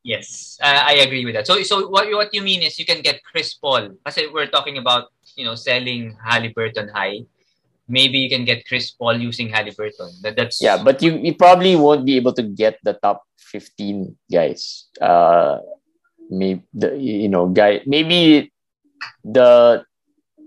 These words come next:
Speaker 2: you know, I don't know if you consider it a sell high, but players like Bam, maybe, who's out, I mean, players who are out,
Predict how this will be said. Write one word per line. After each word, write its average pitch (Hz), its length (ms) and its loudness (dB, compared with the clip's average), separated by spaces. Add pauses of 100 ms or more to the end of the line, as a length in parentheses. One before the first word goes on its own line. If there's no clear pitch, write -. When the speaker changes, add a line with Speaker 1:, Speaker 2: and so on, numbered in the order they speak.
(140)
Speaker 2:
you 117 140 -6
know, 98 220 0
I 135 120 2
don't 175 200 4
know 180 120 4
if 165 160 -2
you 151 200 2
consider 147 400 2
it 147 140 -2
a 131 60 -2
sell 135 360 -2
high, 139 280 -2
but 147 240 -6 (180)
players 117 240 -4
like 117 220 -4
Bam, 113 420 0
maybe, 143 520 -10 (520)
who's 120 220 0
out, 120 400 2 (120)
I 113 100 -4
mean, 131 140 -6
players 170 300 2
who 165 140 4
are 131 160 8
out, 127 400 2